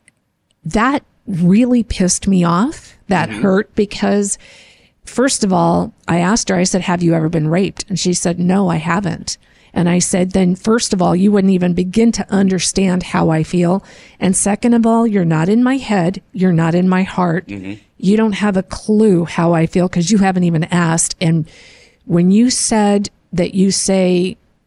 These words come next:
Speaker 1: to them that you can understand, that is something that's so powerful. "I can understand what you're feeling." It is so different. It changes the narrative. It doesn't put us on defense.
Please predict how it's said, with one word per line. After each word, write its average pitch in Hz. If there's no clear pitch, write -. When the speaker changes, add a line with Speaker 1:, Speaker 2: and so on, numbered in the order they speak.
Speaker 1:
to -
them 170
that 180
you 185
can 185
understand, 160
that 202
is 269
something 226
that's -
so 175
powerful. 196
"I 165
can -
understand 175
what 170
you're 170
feeling." 156
It 202
is 220
so 240
different. 220
It 202
changes 214
the 254
narrative. 170
It 170
doesn't 190
put 240
us 240
on 202
defense. 196